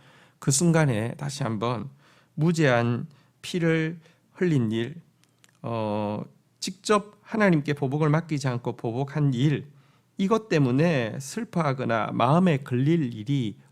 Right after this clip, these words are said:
없도록, 어, 우리를 용서하시고, 어, 이렇게 마음을 풀어주십시오라고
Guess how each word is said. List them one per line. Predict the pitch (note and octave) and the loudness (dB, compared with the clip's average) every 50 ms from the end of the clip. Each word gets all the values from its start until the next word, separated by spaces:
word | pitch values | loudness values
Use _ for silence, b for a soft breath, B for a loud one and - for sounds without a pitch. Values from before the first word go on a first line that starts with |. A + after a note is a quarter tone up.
| b _ _ | b _ _
없도록, | - - - - _ - E3 C#3+ C3+ B2 G2 G2+ A#2 C3 C#3 - - B B B B B B B B - | -16 -16 -16 -12 _ 0 2 2 2 2 2 0 0 -2 -4 -8 -12 B B B B B B B B -14
어, | - G#2+ B2+ | -12 -10 -8
우리를 | C#3 A#2 A#2 A2 A2 G#2 | -6 -4 -4 -4 -2 0
용서하시고, | A2 A#2 C3+ C#3+ C3+ C3+ A2+ G2+ G#2 - - - - - G#2+ G#2 A#2+ B2+ A#2 A#2+ - _ _ _ | 2 2 2 2 0 -2 -6 -8 -10 -12 -14 -16 -14 -12 -10 -10 -10 -10 -12 -16 -20 _ _ _
어, | C#3 C3 C#3 - - - - | -10 -10 -10 -12 -18 -12 -12
이렇게 | D3+ D#3+ D#3 - - B2+ | -10 -10 -10 -10 -12 -10
마음을 | B2+ B2 G#2 A2+ B2 - - | -8 -6 -4 -4 -4 -6 -8
풀어주십시오라고 | - - - F3+ F3 E3 - C3 A#2+ - - - - - G#2+ A2 G#2 G#2+ A#2 A#2 - - A2+ A2+ B2 C#3 D3+ D3 | -8 -8 -4 -2 -2 -2 -2 -4 -8 -8 -8 -10 -8 -6 -6 -4 -4 -6 -6 -8 -10 -10 -8 -6 -4 -4 -6 -6